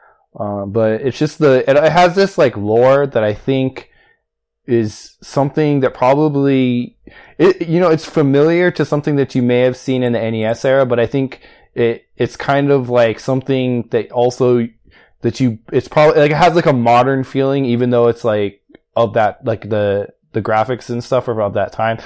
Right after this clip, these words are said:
So it's, like, I don't know, it's, like, kind of, like, in both worlds a little bit as far as how it feels. Like, it doesn't feel a hundred percent like an N E S game,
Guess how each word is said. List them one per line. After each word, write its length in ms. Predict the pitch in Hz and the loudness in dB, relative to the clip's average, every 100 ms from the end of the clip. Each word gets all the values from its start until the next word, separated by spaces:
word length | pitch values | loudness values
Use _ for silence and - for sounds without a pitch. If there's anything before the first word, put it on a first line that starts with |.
| - - | -20 -4
So 120 | 147 | 0
it's, 140 | 147 165 | 2 4
like, 220 | 156 - | 2 2
I 120 | 147 | 2
don't 100 | 170 | 4
know, 100 | 156 | 2
it's, 100 | 131 | 2
like, 120 | 147 | 0
kind 160 | - 175 | 0 0
of, 80 | 175 | 2
like, 160 | 165 | 2
in 160 | 143 120 | 2 -2
both 260 | 110 123 117 | 0 0 0
worlds 340 | 117 127 139 | 2 2 0
a 80 | 139 | 0
little 240 | 135 139 | 0 0
bit 320 | 135 131 127 | 2 2 0
as 160 | 120 104 | -2 -4
far 320 | - 113 110 | -2 0 2
as 400 | 107 104 - - _ _ _ _ _ | 0 -2 -8 -20 _ _ _ _ _
how 240 | - 110 | 0 0
it 60 | 101 | 0
feels. 360 | 113 117 131 | -2 0 0
Like, 100 | 123 | 0
it 40 | 120 | 0
doesn't 240 | 156 151 | 0 -4
feel 340 | - - 156 151 | -8 -2 2 2
a 60 | |
hundred 240 | - 143 151 | 2 -2 -2
percent 260 | 147 156 | -2 -2
like 160 | 139 139 | -2 -2
an 80 | 131 | -2
N 120 | 131 | -2
E 100 | 131 | -2
S 180 | 131 - | -4 -4
game, 280 | 127 123 | -4 -4